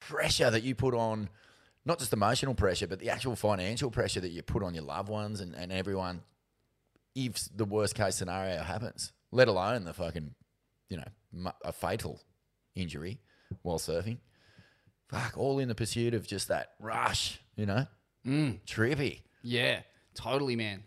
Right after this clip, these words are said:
Speaker 2: Uh, I'm not actually sure whether, just to clarify too, whether Tom was injured whipping or, or paddling. I haven't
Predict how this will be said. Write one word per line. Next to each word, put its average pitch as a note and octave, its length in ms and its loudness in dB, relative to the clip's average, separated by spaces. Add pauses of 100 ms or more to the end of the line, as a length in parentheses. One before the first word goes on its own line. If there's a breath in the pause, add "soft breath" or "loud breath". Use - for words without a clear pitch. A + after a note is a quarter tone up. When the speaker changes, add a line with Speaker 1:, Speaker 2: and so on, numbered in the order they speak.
Speaker 2:
Uh, A#2 480 2
I'm C3 100 0
not G3 140 2
actually B3 220 0
sure G#3 340 2
whether, D3 520 2 (200)
just D3 180 -8
to A#2+ 60 -12
clarify A#2 400 -2
too, A#2 260 -4
whether A2+ 220 0
Tom A#2 380 -4
was A2 200 -4
injured A2 500 -4
whipping A#2 320 -8
or, G2+ 200 -6 (120)
or G2+ 40 -6
paddling. G2 400 0
I F2+ 60 -10
haven't G2+ 260 -8